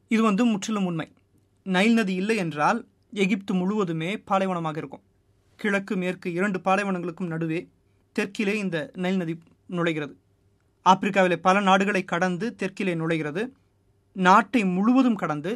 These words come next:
வடக்கிலே பல கிளைகளாக பிரிந்து மத்திய தரைக்கடலில் விழுகிறது. எகிப்துடைய முழு பரப்பளவு என்று பார்த்தால்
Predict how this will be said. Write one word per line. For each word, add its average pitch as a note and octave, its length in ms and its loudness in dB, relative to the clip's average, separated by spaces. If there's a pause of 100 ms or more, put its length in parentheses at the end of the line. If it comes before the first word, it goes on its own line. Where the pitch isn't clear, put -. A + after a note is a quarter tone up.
(240)
வடக்கிலே G3 500 -2
பல G3 340 0
கிளைகளாக G3+ 560 0
பிரிந்து D#3+ 480 -8
மத்திய F#3 300 -6
தரைக்கடலில் E3+ 640 -8 (100)
விழுகிறது. D#3+ 420 -6 (800)
எகிப்துடைய G3 520 4 (520)
முழு A3 340 4 (340)
பரப்பளவு G#3+ 460 2
என்று F3 200 -2
பார்த்தால் F3+ 400 -2